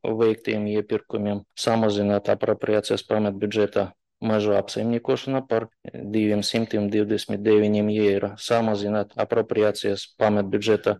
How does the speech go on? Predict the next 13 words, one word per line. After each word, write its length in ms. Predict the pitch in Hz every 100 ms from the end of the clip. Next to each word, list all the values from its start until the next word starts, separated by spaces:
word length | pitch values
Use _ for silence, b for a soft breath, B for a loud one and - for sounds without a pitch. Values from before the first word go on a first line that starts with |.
| _
ceļu 340 | - 110 104
un 160 | 107 104
kompleksa 720 | 104 113 107 107 - 104 98 101
periodiska 680 | - 104 104 101 101 - 101
uzturēšana 760 | 107 - 127 131 - 131 131 -
par 240 | - 113 110
vienpadsmit 560 | 113 107 117 - 101
tūkstošiem 560 | - 107 - 110 - 107 -
sešiem 420 | - 110 104 101
simtiem 540 | 101 107 104 107 104 104 -
astoņdesmit 720 | 117 107 104 98 98 110 101
sešiem 480 | - 107 - 104 104
eiro, 380 | 104 101 101